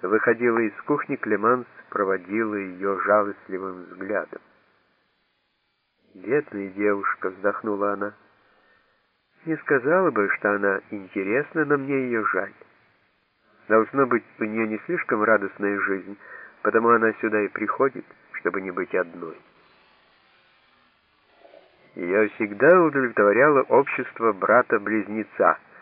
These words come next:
Они неразлучны", возразил Гийом. "Во всяком случае, доставляйте ей маленькие удовольствия, которых она пожелает". Клеманс,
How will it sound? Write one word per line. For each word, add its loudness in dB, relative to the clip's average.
Они 0
неразлучны", 0
возразил -2
Гийом. -4
"Во 4
всяком 0
случае, 0
доставляйте 4
ей -2
маленькие 0
удовольствия, -2
которых -2
она 0
пожелает". -2
Клеманс, 2